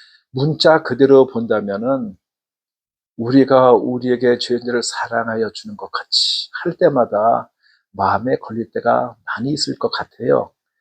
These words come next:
어, 이미 성자라고 되는 그런 레벨에 들어가는 사람은 큰 문제가 안 될지는 모르겠지만,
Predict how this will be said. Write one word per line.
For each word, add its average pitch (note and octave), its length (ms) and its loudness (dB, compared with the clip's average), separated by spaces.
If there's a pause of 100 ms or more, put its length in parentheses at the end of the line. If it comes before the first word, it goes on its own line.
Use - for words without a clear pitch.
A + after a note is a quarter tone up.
(400)
어, A#2 300 2
이미 C3 580 2 (460)
성자라고 B2 1120 6
되는 A#2+ 460 -4
그런 A#2+ 420 0
레벨에 A#2 340 4
들어가는 A2+ 320 2
사람은 B2+ 500 -4
큰 - 220 -12
문제가 A#2+ 560 4
안 B2 100 -4
될지는 C3+ 380 -2
모르겠지만, A#2 720 0